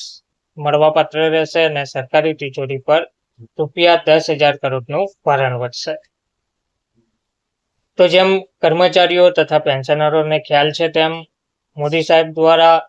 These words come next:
ગઈકાલે મોંઘવારી ભથ્થામાં ત્રણ ટકાનો વધારો જાહેર કર્યો છે, મંજૂરી આપી છે. તો આજના વીડિયોમાં આપણે જોઈએ કે ક્યારથી આ પગાર ધોરણ લાગુ ગણવામાં આવશે, કેટલા પૈસા મળવાપાત્ર રહેશે, ત્રણ ટકાનો વધારો થતાં પગારમાં કેટલો ફેર થશે, એરિયર્સ ક્યારે મળશે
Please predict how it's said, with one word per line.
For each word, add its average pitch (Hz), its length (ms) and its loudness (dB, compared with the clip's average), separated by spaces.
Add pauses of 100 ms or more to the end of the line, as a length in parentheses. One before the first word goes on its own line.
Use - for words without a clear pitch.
(160)
ગઈકાલે 156 760 0 (1080)
મોંઘવારી 175 400 4
ભથ્થામાં 170 640 2 (240)
ત્રણ 160 200 0
ટકાનો 156 420 0
વધારો 143 380 0
જાહેર 147 320 0
કર્યો 156 280 2
છે, 160 180 -2
મંજૂરી 147 500 -4
આપી 143 240 -2
છે. 165 260 0
તો 156 120 -4
આજના 143 280 -2
વીડિયોમાં 156 400 -2
આપણે 156 240 -2
જોઈએ 156 380 -2
કે 160 480 0 (600)
ક્યારથી 175 720 0
આ 156 100 0
પગાર 151 340 0
ધોરણ 151 300 -2
લાગુ 139 300 -2
ગણવામાં 156 420 0
આવશે, 156 320 -2
કેટલા 143 320 -6
પૈસા 139 380 -4
મળવાપાત્ર 147 680 -2
રહેશે, 160 480 -2
ત્રણ 143 280 -8
ટકાનો 143 420 -4
વધારો 139 400 -2
થતાં 156 420 0
પગારમાં 143 460 -4
કેટલો 147 260 -6
ફેર 151 240 -4
થશે, 156 320 -2
એરિયર્સ 143 600 -2
ક્યારે 147 220 0
મળશે 151 460 -2